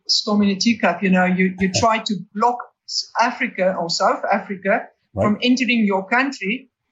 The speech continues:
Speaker 1: but it's not going to help you. It's already there. You did, you just didn't know it.
Speaker 2: Yeah, such an amazing moment. I know how frustrating so many of the leaders in Africa were at the time.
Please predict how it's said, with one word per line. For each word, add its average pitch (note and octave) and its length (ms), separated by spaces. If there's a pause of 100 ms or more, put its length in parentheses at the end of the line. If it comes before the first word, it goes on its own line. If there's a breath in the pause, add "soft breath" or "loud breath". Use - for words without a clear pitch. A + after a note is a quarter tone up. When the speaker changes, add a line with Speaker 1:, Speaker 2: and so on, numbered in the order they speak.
(160)
Speaker 1:
but G#3+ 220
it's B3 160
not C#4+ 180
going B3+ 240
to A#3 100
help A#3+ 280
you. G#3 80
It's F#3+ 100
already A3 420
there. A3+ 300 (100)
You F#3+ 120
did, G#3+ 240
you G#3+ 120
just A#3+ 240
didn't A3+ 320
know G#3+ 220
it. G#2 240 (540)
Speaker 2:
Yeah, G2+ 240
such A#2 260
an A#2 100
amazing G#2 640 (360)
moment. A#2 440
I G#2+ 80
know A#2+ 180
how A2 140
frustrating A2 540
so B2 200
many A2+ 300
of G#2+ 80
the G#2+ 80
leaders G#2 400
in G#2 100
Africa G#2 400
were G#2 220
at G#2+ 140
the G2 80
time. A2+ 400